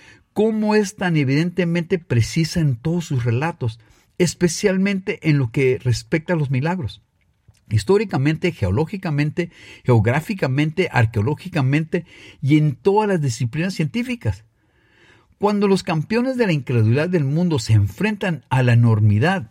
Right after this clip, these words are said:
de la verdad del Evangelio y no tienen forma de escapar de lo obvio,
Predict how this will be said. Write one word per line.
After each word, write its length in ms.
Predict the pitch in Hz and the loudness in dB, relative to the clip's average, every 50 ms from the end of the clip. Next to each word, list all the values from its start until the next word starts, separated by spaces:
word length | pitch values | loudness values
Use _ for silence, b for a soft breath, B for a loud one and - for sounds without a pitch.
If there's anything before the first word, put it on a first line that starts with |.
| _ - - | _ -10 -4
de 240 | 139 120 139 135 | 0 2 2 4
la 140 | 127 127 113 | 4 4 4
verdad 400 | 107 113 110 101 95 151 170 180 | 4 4 4 4 2 0 0 2
del 160 | 180 185 156 | 2 2 2
Evangelio 560 | 135 117 104 101 104 - 131 131 147 151 156 127 | 2 2 2 0 0 0 0 0 2 2 2 4
y 80 | 127 | 4
no 160 | 127 165 208 | 4 4 2
tienen 360 | 190 - 254 254 277 269 269 - | -2 -4 -6 -4 -4 -4 -6 -6
forma 360 | - - 202 214 226 233 226 | -4 -2 -2 -2 0 -2 -4
de 60 | 185 | -4
escapar 440 | 131 - - 110 107 - 131 151 170 | -6 -6 -4 -6 -6 -4 -4 -6 -4
de 140 | 220 190 127 | -2 -2 -2
lo 100 | 95 90 | 0 0
obvio, 340 | 120 139 135 156 180 190 | 0 0 0 0 0 -2